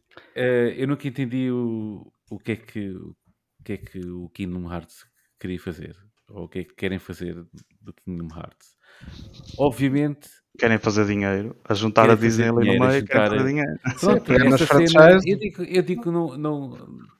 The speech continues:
Speaker 1: nunca compreendi no sentido em que claramente eu,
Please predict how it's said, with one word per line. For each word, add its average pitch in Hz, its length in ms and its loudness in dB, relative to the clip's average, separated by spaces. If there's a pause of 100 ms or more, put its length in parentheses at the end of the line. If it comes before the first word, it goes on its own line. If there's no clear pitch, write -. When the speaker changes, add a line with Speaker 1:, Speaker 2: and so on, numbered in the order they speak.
(580)
Speaker 1:
nunca 113 280 -6
compreendi 139 520 -2
no 165 140 -4
sentido 147 580 -8 (1040)
em 127 80 -8
que 120 80 -18
claramente 139 640 -2
eu, 127 400 -2